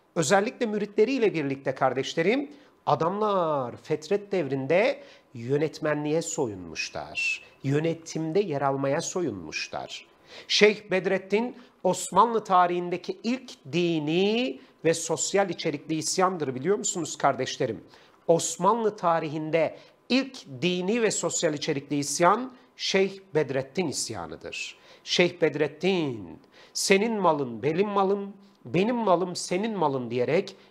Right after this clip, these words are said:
sosyalizmin öncüsü olarak da geçer. Şeyh Bedrettin Varidat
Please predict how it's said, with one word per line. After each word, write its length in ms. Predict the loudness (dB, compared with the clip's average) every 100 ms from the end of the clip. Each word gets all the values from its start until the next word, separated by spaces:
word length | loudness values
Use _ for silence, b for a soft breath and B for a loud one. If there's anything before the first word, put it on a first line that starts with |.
| B
sosyalizmin 1040 | -2 -2 0 0 0 -2 -4 -4 -4 -8 -2
öncüsü 440 | -2 -2 -4 0
olarak 380 | 2 2 0 -6
da 60 | -10
geçer. 560 | -10 -10 -10 -10 -12 -14 B B
Şeyh 440 | 0 6 6 4 -6
Bedrettin 1040 | 0 2 2 -2 0 0 0 0 -4 -10 -18 b b -10
Varidat 960 | 0 2 2 -2 2 2 2 -4 -12